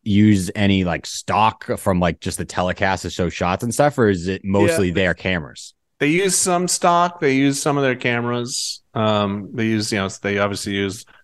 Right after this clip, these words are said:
Speaker 2: Nantz and, you know, the play-by-play,
Speaker 1: Yeah.
Speaker 2: kind of the audio from that. But then they have, like, you know, a camera guy following J T over to the, uh, to the driving range thinking, like, "Is there gonna be a playoff?" Then you see, like, Colton O standing next to him being like, "We don't have a T V? Does anyone have a T V?" Like, it's just, like, cool stuff like that.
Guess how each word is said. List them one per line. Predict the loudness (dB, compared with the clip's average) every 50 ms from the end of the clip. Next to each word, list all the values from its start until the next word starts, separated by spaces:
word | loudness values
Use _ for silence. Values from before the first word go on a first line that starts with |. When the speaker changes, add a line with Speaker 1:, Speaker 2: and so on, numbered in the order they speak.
| _ _ -8
Speaker 2:
Nantz | -4 -2 -2 -2 -2 -4 -6 -8 -8 -8 -10 -18 -20 _ _ _ -8
and, | -6 -6 -6 -6 -6
you | -8
know, | -8 -8 -10
the | -12 -14
play-by-play, | _ -12 -8 -4 -2 -2
Speaker 1:
Yeah. | -2 -2 -4 -8 -8
Speaker 2:
kind | -10 -10 -10 -10
of | -10
the | -6
audio | -2 -2 0 0 0 -2 -4
from | -4 -4 -4
that. | -2 -2 -2 -2 -4 -8 _ _ _ _ _ _ _ _ _
But | _ -10 -10 -8
then | -6 -4 -4 -4 -4
they | -2
have, | 0 0 0 2 0
like, | 0 -2 -2 -4 -6 -12 -18 -10
you | -6 -4
know, | -4 -4 -4 -6 -10 -12
a | -14 -14
camera | -4 -2 -2 0 0 0
guy | 0 0 0 0
following | 0 0 2 2 2 2 0 0 0 0 2
J | 2 2 2
T | 0 0 0 0 2
over | 2 2 2 2 0 -2
to | -2 -2 -4
the, | -2 0 0 2 2
uh, | 2 2 2 0 -4 -8 _ _ _ _
to | -6 -4 -2
the | -2 -2
driving | -2 0 0 0 0 0 -2
range | -2 -2 -4 -4 -6 -8 -12 -18 -16 _
thinking, | -6 -4 -2 -2 -2
like, | 0 -2 -2 -4 _ -10
"Is | -4 -4
there | -2 -2
gonna | -2
be | -4
a | -4
playoff?" | -2 0 2 2 2 0 0 -4 -8
Then | -8 -8
you | -8
see, | -6 -4 -4 -2
like, | -2 -2 -2 -6
Colton | -4 -2 -2 -2 -2 -2 0
O | 0 0
standing | 0 0 -2 0 0 0
next | -2 -2 -4
to | -4
him | -4
being | -2 -4
like, | -4 -4 -4
"We | -2 0
don't | 0 2
have | 2 0
a | -2 -2
T | -2 -2 0
V? | 2 4 2 2
Does | 2 2 0
anyone | 0 0 -2 -2
have | -2 -4
a | -4
T | 2 4 4
V?" | 6 6 6 6
Like, | 4 4 2 0 -2
it's | -6 -6
just, | -6 -6 -4
like, | -6 -6 -6
cool | -6 -6 -6 -6
stuff | -2 -4 -4 -4 -4
like | -8 -8 -4
that. | -2 0 0 0 -2 -4